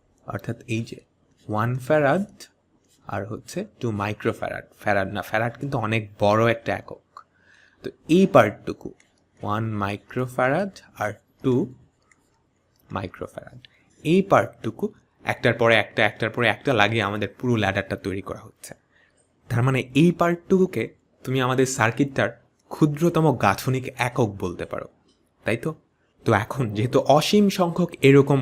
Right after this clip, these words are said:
গাঠনিক একক একটার পরে আরেকটা লাগানো আছে, তো তুমি যদি একটা গাঠনিক একক খুলে নাও কিংবা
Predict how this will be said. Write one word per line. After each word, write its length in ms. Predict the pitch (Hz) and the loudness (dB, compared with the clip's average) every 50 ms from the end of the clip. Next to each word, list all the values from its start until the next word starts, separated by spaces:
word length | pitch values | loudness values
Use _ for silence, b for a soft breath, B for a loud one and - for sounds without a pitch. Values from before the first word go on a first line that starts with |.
| 117 | 0
গাঠনিক 440 | 104 110 104 98 - - 123 123 123 - - - - | 2 2 0 0 0 -4 -4 -4 -4 -6 -12 -4 2
একক 320 | - 113 120 - 110 110 - - - | 2 2 2 2 0 -2 -2 0 -2
একটার 320 | 120 - - - 123 113 | -2 -2 0 0 0 0
পরে 200 | - - 117 110 | 2 4 4 6
আরেকটা 300 | 101 98 98 98 - 104 | 6 4 4 2 0 0
লাগানো 360 | 92 90 95 95 107 107 98 95 | 0 0 0 -2 -2 -2 -2 -4
আছে, 240 | 90 90 - - - 180 - b b b b b b b | -8 -10 -8 -6 -6 -8 -8 b b b b b b b
তো 60 | - 123 | -4 0
তুমি 180 | 120 135 139 143 | 2 4 4 4
যদি 140 | 156 151 156 | 6 6 6
একটা 520 | 123 107 - - - _ _ _ _ - 170 | 6 6 2 -2 -10 _ _ _ _ 4 6
গাঠনিক 380 | 135 127 117 - - 151 151 139 | 8 8 6 6 2 -4 -2 0
একক 240 | 143 131 - 151 139 - - | 0 2 2 0 -2 -2 -6
খুলে 280 | - - 190 202 175 117 | 4 6 8 8 8 4
নাও 180 | 95 92 - - _ _ _ _ _ _ - | 2 -4 -8 -12 _ _ _ _ _ _ 2
কিংবা 300 | 160 175 180 151 113 120 | 4 4 6 4 2 0